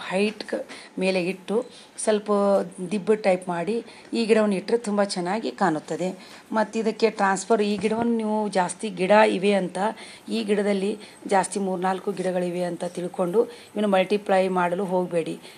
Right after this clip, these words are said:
ಈ ಗಿಡ ಸತ್ತು ಹೋಗೋ chance ಕೂಡ ಇರುತ್ತದೆ. ಆದ್ದರಿಂದ ಇದಕ್ಕೆ ವಾರಕ್ಕೆ ಎರಡು ಸಲ ನೀರನ್ನು ಹಾಕಿ, ವರ್ಷಕ್ಕೆ ಎರಡು ಸಲ ಗೊಬ್ಬರವನ್ನು ಹಾಕಿ, ಈ ಗಿಡವನ್ನು ಯಾವತ್ತೂ ಸ್ವಲ್ಪ ಸೂರ್ಯನ ನೆಳ-, ತಂಪಾದ ವಾತಾವರಣದಲ್ಲಿ ಇಟ್ಟು,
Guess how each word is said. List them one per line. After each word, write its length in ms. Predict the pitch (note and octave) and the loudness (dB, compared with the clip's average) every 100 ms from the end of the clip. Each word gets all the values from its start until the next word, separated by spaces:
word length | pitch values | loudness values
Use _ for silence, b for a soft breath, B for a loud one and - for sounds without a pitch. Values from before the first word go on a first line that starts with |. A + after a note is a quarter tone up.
| B | B
ಈ 100 | G3+ | -2
ಗಿಡ 200 | F3+ F#3 F#3+ F#3+ - - | 0 2 4 2 -4 -4
ಸತ್ತು 260 | F3+ - | -2 -2
ಹೋಗೋ 180 | F3+ F#3+ | -2 -2
chance 380 | G3+ E3+ E3 D#3+ | -2 -2 -2 -4
ಕೂಡ 160 | F#3 | -2
ಇರುತ್ತದೆ. 640 | A3+ G3+ E3+ - E3 F3 F3+ B B B B | 0 0 -2 -4 -4 -4 -6 B B B B
ಆದ್ದರಿಂದ 500 | F#3+ F#3+ G3 F#3+ F3+ | 2 2 2 0 0
ಇದಕ್ಕೆ 560 | G#3+ G#3 F#3+ G3 B3 B3 B - | 0 0 0 2 2 2 B 2
ವಾರಕ್ಕೆ 360 | F#3+ F#3 F#3 F#3+ | 4 4 2 -2
ಎರಡು 120 | F3+ | -2
ಸಲ 140 | - F3+ | -2 -2
ನೀರನ್ನು 400 | F3 F3+ G3 F#3 | -2 -2 -2 -2
ಹಾಕಿ, 340 | F#3 - A#3 | -4 -2 0
ವರ್ಷಕ್ಕೆ 440 | G3 E3 F3 E3 | 0 -2 -4 -2
ಎರಡು 140 | E3+ D#3+ | -4 -4
ಸಲ 180 | E3+ D#3 | -6 -2
ಗೊಬ್ಬರವನ್ನು 500 | E3+ E3+ G3 G3+ F#3+ | -2 0 -2 0 -2
ಹಾಕಿ, 380 | G3 G3 B3 B3 B A#3 B | -4 -4 -6 -6 B -16 B
ಈ 160 | A3 A3 | -2 2
ಗಿಡವನ್ನು 300 | G3+ G3 F#3+ | 4 4 2
ಯಾವತ್ತೂ 380 | F#3 F#3+ F#3+ A3 | 2 0 0 -2
ಸ್ವಲ್ಪ 260 | - F#3 | -2 -4
ಸೂರ್ಯನ 380 | F#3 G3 G3 G3 | -2 0 0 0
ನೆಳ-, 540 | F#3 F#3 F#3 F3+ - - | 0 0 -2 -4 -8 0
ತಂಪಾದ 360 | F#3 - G3 | 0 4 6
ವಾತಾವರಣದಲ್ಲಿ 720 | F#3+ F3 E3+ F3 F3 E3+ E3+ | 6 4 2 0 0 0 -2
ಇಟ್ಟು, 340 | E3 - A#3 | -6 -4 -4